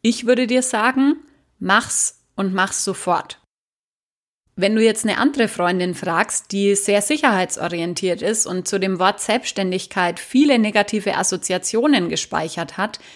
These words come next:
wird sie dir vermutlich sagen, "Um Gottes Willen, das kannst du auf gar keinen Fall machen. Lass es sein." Manche Menschen haben ja das Bedürfnis, sich vor jeder Entscheidung vermeintlich doppelt und dreifach abzusichern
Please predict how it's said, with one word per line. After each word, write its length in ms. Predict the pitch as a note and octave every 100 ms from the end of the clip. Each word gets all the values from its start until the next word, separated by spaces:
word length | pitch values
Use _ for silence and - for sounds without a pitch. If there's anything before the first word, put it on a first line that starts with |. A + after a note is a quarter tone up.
| - -
wird 160 | G#3
sie 100 | -
dir 140 | G#3+ G#3
vermutlich 500 | G3+ G#3 A3+ A3 A3
sagen, 480 | F#3 F#3+ G#3 A3+ - _
"Um 220 | - F#3+
Gottes 420 | - A3+ C4+ C4 G3
Willen, 300 | G#3 A3 A3
das 180 | G3
kannst 260 | - F#3+ -
du 40 |
auf 180 | F3 -
gar 220 | F#3 F3+
keinen 340 | - F#3+ F#3 F#3
Fall 240 | - E3
machen. 400 | E3+ E3 F3 - _ _ -
Lass 240 | F3+ F3+
es 220 | G3 -
sein." 320 | F#3 E3 D3 - _ _ _ _ _ _ _ _ _ _ _ _ _ _ _ _ _ _ _ _
Manche 400 | F#3+ F#3 B3+ C#4+
Menschen 420 | A#3 B3 B3+ C4
haben 160 | G3+ G#3+
ja 80 | A3+
das 220 | G3 -
Bedürfnis, 640 | G3+ G3 A3+ B3 B3+ B3+ -
sich 340 | - - G3+ -
vor 160 | F#3+
jeder 380 | F#3 G3+ A#3+ A3+
Entscheidung 600 | G3 E3+ - F3+ A3+ A3+
vermeintlich 640 | A3 F#3 F3+ G3+ G3+ G3
doppelt 300 | - F#3+ A3+
und 200 | F#3 F#3+
dreifach 420 | - E3+ - F#3
abzusichern 880 | - F#3 - E3+ - E3 F3 F#3+ C4+